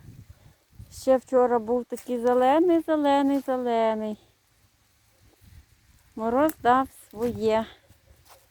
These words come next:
Бачите, любі друзі? Бачите,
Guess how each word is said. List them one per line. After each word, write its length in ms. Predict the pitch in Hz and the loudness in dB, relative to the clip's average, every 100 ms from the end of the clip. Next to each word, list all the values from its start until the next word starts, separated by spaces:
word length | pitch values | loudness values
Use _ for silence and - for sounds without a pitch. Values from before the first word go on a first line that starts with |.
| _ _ _ _ _ _ _ - | _ _ _ _ _ _ _ -10
Бачите, 520 | 247 302 - - 208 | -8 -8 -10 -18 -14
любі 380 | 208 190 202 190 | -12 -12 -12 -10
друзі? 380 | 202 208 214 202 _ _ _ _ _ _ _ _ _ _ _ _ _ _ - | -10 -10 -14 -20 _ _ _ _ _ _ _ _ _ _ _ _ _ _ -14
Бачите, 520 | 269 - - - | -14 -14 -20 -20